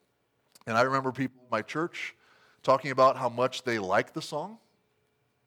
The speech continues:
because, of course, it declares God is watching us.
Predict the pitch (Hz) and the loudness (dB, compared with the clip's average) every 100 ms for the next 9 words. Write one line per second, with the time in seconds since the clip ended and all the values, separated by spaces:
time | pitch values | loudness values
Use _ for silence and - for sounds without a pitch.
0 | _ 110 123 117 110 143 147 - 143 147 | _ -10 -8 -8 -4 -2 -2 -2 -4 -4
1 | 131 - 135 202 151 156 214 - - _ | -6 -6 2 4 4 2 -2 -8 -16 _
2 | _ _ _ - 233 220 170 170 180 185 | _ _ _ 0 6 8 10 8 6 4
3 | 208 208 190 220 233 220 175 123 - - | 2 2 -2 4 4 4 -8 -6 -8 -12
4 | - - | -16 -18